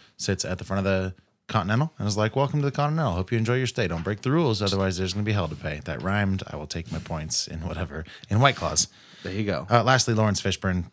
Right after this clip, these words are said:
Speaker 1: plays the Bowery King. Lawrence Fishburne tying in with Keanu Reeves,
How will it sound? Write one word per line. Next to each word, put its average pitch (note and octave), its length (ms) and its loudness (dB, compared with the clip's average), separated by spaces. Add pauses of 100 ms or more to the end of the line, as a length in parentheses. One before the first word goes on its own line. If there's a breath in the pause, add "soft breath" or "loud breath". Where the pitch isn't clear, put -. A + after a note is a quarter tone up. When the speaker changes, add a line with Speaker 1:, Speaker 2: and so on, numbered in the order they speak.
Speaker 1:
plays F2+ 280 -2
the E2 80 -10
Bowery E2 340 -2
King. E2+ 300 -4
Lawrence F2 280 -2
Fishburne G#2+ 360 0
tying F#2 260 0
in F2+ 280 0 (360 soft breath)
with C#3+ 420 2 (160)
Keanu G2 260 2
Reeves, E2+ 480 -2